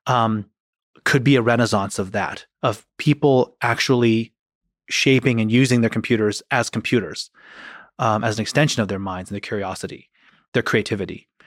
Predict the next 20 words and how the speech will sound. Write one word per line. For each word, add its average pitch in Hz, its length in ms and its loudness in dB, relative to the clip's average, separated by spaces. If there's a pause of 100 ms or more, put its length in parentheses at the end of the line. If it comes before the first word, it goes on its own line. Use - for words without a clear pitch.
(240)
So, 120 460 2
you 131 160 2
know, 127 60 6
you 123 120 2
talk 131 160 2
about 113 120 0
scripting 123 460 0
the 113 80 2
Adobe 117 320 2
suite 131 400 0
with 117 180 -2
Python, 117 560 0 (400)
um, 127 180 0
in 139 120 4
the 120 60 2
three 127 180 2
D 127 100 4
graphics 127 420 0
world. 92 400 -4 (100)
Python, 120 560 0